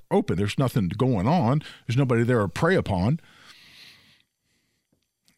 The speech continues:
And you're gonna get people off the streets that much earlier. That's gotta help.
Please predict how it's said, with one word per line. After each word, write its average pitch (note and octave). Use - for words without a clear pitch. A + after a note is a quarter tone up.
And A#2
you're B2
gonna A#2+
get A2+
people C3
off A#2+
the A2+
streets B2
that A2+
much A2
earlier. A#2
That's B2+
gotta A#2+
help. B2